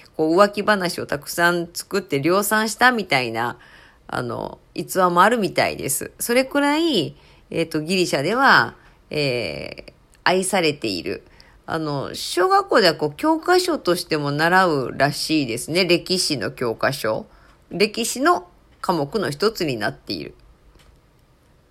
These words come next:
まあ、こう、あまりにも不思議なんですけど、まあ、千年ぐらいね、ギリシャ神話と古事記って時代ずれるので、伝播してきたのかっていうことも考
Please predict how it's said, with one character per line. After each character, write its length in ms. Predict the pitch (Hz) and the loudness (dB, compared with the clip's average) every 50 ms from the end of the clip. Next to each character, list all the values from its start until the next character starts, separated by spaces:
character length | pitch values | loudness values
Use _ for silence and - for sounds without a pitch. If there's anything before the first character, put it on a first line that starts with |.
| - | -12
ま 80 | 160 147 | -12 -8
あ、 20 | |
こ 120 | 147 151 160 | -4 -4 -2
う、 20 | |
あ 40 | 170 | 0
ま 140 | 190 220 254 | 2 2 2
り 140 | 254 294 | 4 2
に 80 | 294 285 | 2 2
も 120 | 254 202 | 2 0
不 160 | 175 - - 175 | 0 -2 -2 -2
思 220 | - - - 185 | -2 0 -2 -2
議 140 | 175 190 190 | -2 0 2
な 420 | 190 190 190 185 185 190 190 190 | 4 6 6 8 8 8 6 6
ん 80 | 190 180 | 4 2
で 140 | 156 147 147 | 2 2 0
す 100 | 147 - | 0 -2
け 140 | - 151 | -2 -2
ど、 500 | 147 156 160 165 160 156 151 147 139 143 143 - - - - - - - - - - _ _ _ _ | 0 2 2 4 4 4 4 4 2 0 -4 -10 -20 -20 -20 -20 -20 -20 -20 -20 -20 _ _ _ _
ま 180 | 190 190 190 190 | -4 -2 0 0
あ、 40 | 190 | 0
千 320 | - - - 294 311 320 | 0 0 2 2 4 4
年 240 | 330 339 330 320 320 | 4 4 4 2 2
ぐ 80 | 330 | 4
ら 140 | 330 294 233 | 4 4 4
い 80 | 196 165 | 2 0
ね、 120 | 156 151 | -2 -2
ギ 140 | 151 160 190 | -2 -2 -2
リ 80 | 185 208 | -2 -2
シ 120 | 202 240 | -2 -2
ャ 100 | 233 226 | -4 -2
神 180 | - 240 233 208 | -2 -2 -2 0
話 120 | 180 156 | -2 -2
と 100 | 147 - | -2 -4
古 220 | 143 143 - 185 175 | -8 -4 -4 -4 -2
事 140 | - 156 143 | -4 -4 -6
記 100 | - 135 | -8 -10
っ 60 | - | -10
て 180 | - - 135 | -10 -10 -10
時 140 | 127 139 143 | -8 -6 -4
代 200 | 147 175 180 180 | -2 -2 -2 -2
ず 160 | 170 170 196 | 0 0 2
れ 140 | 214 247 269 | 4 4 4
る 100 | 254 226 | 2 2
の 180 | 175 151 143 143 | 0 -2 -2 0
で、 380 | 143 160 160 156 151 143 135 135 | 0 2 2 4 4 2 0 0
伝 240 | 147 240 302 285 269 | 2 2 2 2 0
播 120 | 247 240 | -2 -2
し 60 | 233 | -2
て 100 | - 240 | -4 -6
き 80 | - 254 | -4 -2
た 140 | - 240 233 | 0 0 0
の 120 | 226 226 | 0 -2
か 140 | - 269 277 | -2 -2 -4
っ 80 | 269 | -2
て 120 | - - 247 | -2 -2 0
い 220 | 240 233 233 233 | 4 6 6 6
う 80 | 226 226 - - - - - - - _ _ _ _ _ _ _ _ _ - - _ - - - - - - 110 107 - - - - | 6 4 -2 -14 -20 -20 -20 -20 -20 _ _ _ _ _ _ _ _ _ -20 -20 _ -20 -20 -20 -18 -16 -14 -14 -12 -12 -14 -14 -8
こ 140 | - - 240 | -6 -6 -2
と 140 | - 240 220 | -2 0 0
も 120 | 202 190 | 0 0
考 240 | 190 - 220 233 | -2 -2 -4 -4